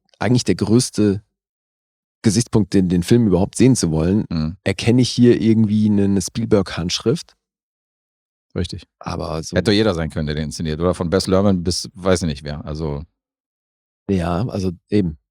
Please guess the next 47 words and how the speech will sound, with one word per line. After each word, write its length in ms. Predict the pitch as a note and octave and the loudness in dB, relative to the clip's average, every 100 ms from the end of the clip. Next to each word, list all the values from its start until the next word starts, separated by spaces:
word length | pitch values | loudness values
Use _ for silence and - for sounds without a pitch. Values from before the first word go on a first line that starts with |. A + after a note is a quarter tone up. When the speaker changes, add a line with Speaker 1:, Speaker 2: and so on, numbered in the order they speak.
| _ | _
Speaker 1:
Da 80 | E2 | -6
Speaker 2:
ich 60 | E2+ | 0
glaube, 140 | F#2+ | 0
Speaker 1:
wär 80 | G#2 | 2
Speaker 2:
Spielberg 300 | A#2+ A#2+ A2+ | 2 4 2
hat 100 | G#2 | 0
halt 160 | F#2+ | -2
selber 300 | E2 A2 G#2 | 2 2 2
so 60 | D#2+ | -2
ein 60 | D#2 | -6
bisschen 220 | - D#2 | -6 -2
Bock, 180 | F2 - | -4 -4
so 100 | D#2 | -6
ein 80 | |
Musical 360 | D#2+ D#2+ F2 E2+ | -4 -4 -4 -6
zu 120 | - | -8
machen 240 | D#2+ D#2+ D2+ | -8 -6 -8
und 100 | D#2+ | -6
dann 240 | D#2 D#2+ | -6 -8
suchte 240 | E2+ D#2+ F2+ | -12 -8 -6
sich 100 | F2 | -6
halt 80 | D#2+ | -8
so 60 | |
ein 20 | D#2 | -6
klassisches 420 | E2 - E2 D#2+ | -4 -4 -6 -6
aus. 180 | E2+ D#2+ | -8 -2
Speaker 1:
Das 220 | A2+ - | -2 2
war's 220 | B2+ C3 | 0 2
auch 140 | E2+ - | 0 0
dann. 200 | C#2+ - | -8 -4
Das 140 | E2 | 2
ist 80 | A2 | 2
auch 160 | G#2 | 2
das, 220 | - G#2+ A2 | 2 0 2
was 140 | F#2 | 0
ich 80 | E2 | 2
unmittelbar 320 | G#2+ F#2+ F#2+ | 0 2 0
nach 60 | F#2+ | 0
dem 80 | F2+ | -4
Kino 240 | - A2+ | 2 4
meinte. 320 | G#2 G2+ G#2 F2+ - | 4 4 2 -2 -4
Der 200 | G#2 F#2+ | 0 2
Speaker 2:
Mhm. 60 | G2+ | 2
Speaker 1:
muss 420 | A2 C3 - - | 4 2 0 -6
irgendwie 680 | - B2 B2 G#2 A2+ A2+ - | 2 4 4 0 0 0 0
einen 140 | F#2 F#2+ | -4 -6
speziellen 680 | - - G#2+ G#2+ G#2 G2 | -6 -2 2 4 4 0